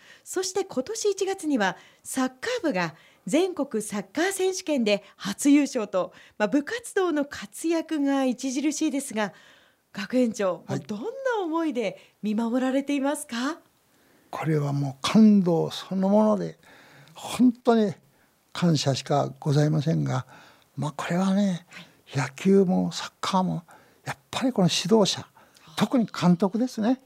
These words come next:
Speaker 1: ええ。
Speaker 2: 二人の監督はそれぞれ性格は違うでしょうが、本当によく頑張ってくれます。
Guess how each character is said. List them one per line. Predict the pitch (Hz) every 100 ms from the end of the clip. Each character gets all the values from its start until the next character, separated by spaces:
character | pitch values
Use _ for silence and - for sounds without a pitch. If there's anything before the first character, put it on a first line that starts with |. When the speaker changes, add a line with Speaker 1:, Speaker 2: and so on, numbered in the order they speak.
| -
Speaker 1:
え |
え。 | 190 208 208 196
Speaker 2:
二 | - 156 175
人 | 104
の |
監 | 101 175 190
督 | 185 180
は |
そ | 165 285
れ |
ぞ | 330
れ | 285
性 | - 208
格 | 208
は | 202
違 | 190 196
う | 269
で | 226
し |
ょ | 170
う |
が、 | 143 123 - - -
本 | - 240 - -
当 | -
に | 311
よ | 226
く | 208 180
頑 | - 160
張 | 156
っ | 165
て | -
く | 127 -
れ | 147
ま | 156
す。 | - -